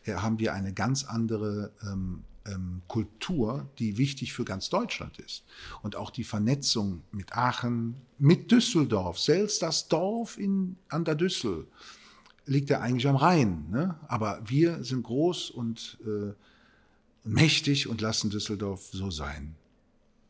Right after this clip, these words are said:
Aber da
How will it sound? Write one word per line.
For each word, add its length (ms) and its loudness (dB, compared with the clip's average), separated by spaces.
Aber 200 0
da 320 -2